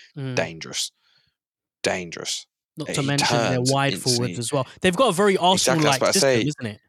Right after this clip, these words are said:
Speaker 2: Yeah, yeah, yeah. He literally turns on the half turn, a bit like how Partey does it,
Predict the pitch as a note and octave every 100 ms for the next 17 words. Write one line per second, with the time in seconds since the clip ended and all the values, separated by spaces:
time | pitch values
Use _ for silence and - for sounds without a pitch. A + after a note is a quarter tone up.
0 | _ _ _ _ _ _ _ B2 A#2 C#3+
1 | C3 C#3 C3+ - _ - C3 C3+ C#3+ -
2 | C3+ - B2 A#2 G2 F#2 - A2 G#2+ A2
3 | - G2 F#2 G#2 G#2+ G#2+ A2+ - G#2 F#2+
4 | G2 F#2+ G2 F#2+